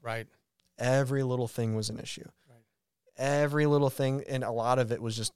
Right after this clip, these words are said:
Speaker 2: work that they weren't doing, like, stuff that they weren't doing on their own.
Speaker 1: Right.
Speaker 2: And it got to the point where when it came up, we had to raise their price so much 'cause of how many resources they were taking. They're like, "Well, you guys are too expensive." I'm like, "Yeah, go,
Speaker 1: Yeah.
Speaker 2: like, go somewhere else." And what's funny is I ran in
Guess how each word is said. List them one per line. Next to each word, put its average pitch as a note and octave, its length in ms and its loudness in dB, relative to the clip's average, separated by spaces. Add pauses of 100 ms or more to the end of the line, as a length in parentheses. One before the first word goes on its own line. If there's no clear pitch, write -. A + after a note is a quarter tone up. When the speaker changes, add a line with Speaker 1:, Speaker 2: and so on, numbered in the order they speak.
Speaker 2:
work A2+ 500 -6
that A2+ 120 -2
they A2 120 -2
weren't G#2+ 380 -4
doing, G#2+ 320 -4
like, A2 160 -6
stuff - 220 -2
that - 60 -16
they A2 100 0
weren't G#2+ 200 -4
doing A2 200 -2
on A2 120 -2
their G#2+ 180 -4
own. G2+ 360 -2
Speaker 1:
Right. B2+ 240 -4 (280)
Speaker 2:
And D3+ 80 2
it - 20 4
got E3+ 140 6
to D3+ 80 2
the C3 80 2
point D#3+ 480 2
where A2+ 440 0
when A#2 200 -2
it A2 100 -6
came C3 160 0
up, B2 140 0
we A#2+ 100 -2
had A#2+ 120 0
to A2+ 60 0
raise G#2+ 340 -2
their B2 100 0
price G#2+ 280 -6
so D#3 140 -4
much D#3+ 200 -6
'cause A#2+ 100 -6
of G#2+ 100 -4
how A#2+ 80 -6
many A2 140 -6
resources C3+ 500 -4
they F#3 80 -6
were F3+ 80 -4
taking. F3 300 -4
They're A#2+ 100 -2
like, A2 180 -2
"Well, A#2+ 80 -8
you B2+ 80 -12
guys B2 140 -6
are A#2 60 -10
too B2 140 -10
expensive." B2 360 -8
I'm A2 40 -8
like, A2+ 180 -10
"Yeah, A#2+ 80 -12 (260)
go, - 100 -20
Speaker 1:
Yeah. B2+ 380 -8
Speaker 2:
like, - 120 -16 (100)
go B2+ 480 -2
somewhere C3 300 -4
else." C#3+ 100 -10 (480)
And B2 140 -2
what's A#2 160 0
funny C3 340 0
is G#2+ 180 -2
I G#2+ 100 -10
ran G#2 440 -4
in G2+ 300 -6